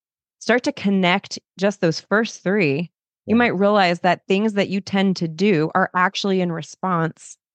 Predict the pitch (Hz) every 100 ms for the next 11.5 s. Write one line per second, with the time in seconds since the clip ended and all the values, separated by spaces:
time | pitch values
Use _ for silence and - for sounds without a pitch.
0 | _ _ _ _ - 202 185 - 180 185
1 | 170 180 180 175 151 160 143 _ _ _
2 | _ _ _ _ _ _ _ _ _ _
3 | _ _ _ _ _ _ - 220 208 156
4 | - _ _ _ 107 160 123 120 175 170
5 | 160 208 240 - - _ _ 156 - -
6 | 247 - 208 - _ _ - 147 - 147
7 | - 135 - - 135 - 123 - 147 127
8 | 78 - - - 131 110 - _ 123 123
9 | 131 160 - 127 127 117 87 64 - 98
10 | 92 - _ _ 95 - - - 135 143
11 | 170 180 143 131